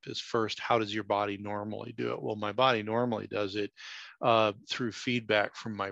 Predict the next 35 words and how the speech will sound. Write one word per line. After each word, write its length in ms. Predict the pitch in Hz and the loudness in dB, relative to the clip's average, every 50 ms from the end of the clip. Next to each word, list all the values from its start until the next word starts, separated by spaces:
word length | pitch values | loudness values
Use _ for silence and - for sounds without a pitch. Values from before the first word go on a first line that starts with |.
| 101 _ | -6 _
brain. 440 | - 120 117 120 120 113 104 95 95 | -4 -2 0 2 2 0 0 -4 -6
There's 180 | 104 113 107 95 | -8 -10 -10 -10
a 40 | - | -8
place 300 | - - 113 110 - - | -4 -2 -2 -2 -4 -6
in 80 | 120 | -10
your 100 | 110 104 | -12 -8
brain 280 | 101 110 107 104 104 101 | -6 -4 -2 -2 -2 -4
that 120 | 101 - - | -6 -8 -8
has 420 | - 110 107 107 101 95 - - - - | -8 -8 -6 -6 -4 -2 -4 -4 -2 -2
thermoreceptors, 1120 | 127 123 120 123 120 113 110 110 120 127 123 - - 131 113 - - - 147 - - - | -2 0 0 0 0 0 -2 -2 -2 -4 -4 -2 0 0 0 -2 -4 -6 -8 -8 -8 -6
heat 240 | - - 127 - - | -4 -4 -4 -4 -4
receptors, 720 | - 69 - - - 65 - - - - - - 117 - - | -6 -4 -2 0 0 0 -2 -2 -6 -8 -8 -8 -8 -8 -10
and 120 | 120 113 - _ - - - - - _ - | -12 -14 -14 _ -16 -16 -16 -16 -18 _ -2
it'll 220 | 127 117 113 107 | 0 0 0 0
tell 320 | - - - 131 123 117 | -2 0 2 4 4 4
you 160 | 113 113 110 107 | 4 4 2 0
if 240 | 104 98 - - | -2 -4 -6 -8
you're, 320 | 127 123 113 - - 107 - _ _ _ _ | -8 -8 -8 -8 -8 -10 -14 _ _ _ _
you 100 | - 127 | -12 -10
know, 140 | 110 104 98 | -10 -10 -10
where, 260 | 98 104 107 104 104 | -8 -6 -4 -4 -4
where 200 | - 120 117 113 | -2 0 0 0
your 120 | 107 101 104 | 0 -2 -4
body's 400 | 104 104 104 107 104 95 - - | -4 -2 -2 -2 -2 -4 -4 -4
temperature 480 | - 120 107 - 113 - - 135 131 | -2 -2 -2 -2 -6 -8 -8 -8 -8
should 220 | - - 131 113 110 | -6 -6 -8 -6 -4
be. 200 | 120 117 110 - - - - - - - - - - | -4 -4 -4 -6 -10 -12 -12 -12 -12 -12 -14 -8 -2
And 160 | - 139 127 | 0 2 2
if 140 | 123 110 - | 2 2 0
you're, 340 | 131 120 117 113 113 - - | 2 2 2 2 2 0 0
uh, 520 | 131 120 113 113 117 123 143 - - - - - - | 2 2 4 4 2 2 0 -2 -4 -6 -6 -6 -4
if 220 | - 143 123 - | -4 -4 -2 -2
you're 100 | 123 120 | -4 -2
getting, 440 | 107 - 131 123 117 113 113 110 - | 0 0 2 2 0 0 -2 -4 -4
uh, 240 | - 127 113 107 107 | -2 -2 0 0 -2